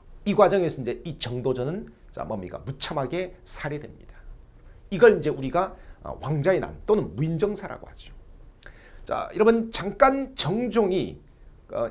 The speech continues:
이제 이방원의 형이었던 이방과가 잠깐 왕을 합니다마는, 어, 곧 뭡니까? 이방원에게, 어, 선양을 하죠. 양위를 합니다. 왕위를 이제 물려준다는 거죠.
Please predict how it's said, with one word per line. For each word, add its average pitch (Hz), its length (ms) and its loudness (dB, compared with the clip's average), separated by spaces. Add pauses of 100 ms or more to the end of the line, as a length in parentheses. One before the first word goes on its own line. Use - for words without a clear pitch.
이제 151 140 0
이방원의 185 520 4
형이었던 196 480 0
이방과가 175 540 4
잠깐 - 360 -6
왕을 139 320 -4
합니다마는, 123 680 -6 (380)
어, 85 340 -8
곧 - 280 2
뭡니까? 92 420 -8 (500)
이방원에게, 151 720 0 (380)
어, - 200 -12
선양을 131 540 -4
하죠. - 180 -16 (320)
양위를 139 380 -4
합니다. - 420 -14
왕위를 127 520 -2
이제 87 340 -8 (160)
물려준다는 101 680 2
거죠. - 280 -18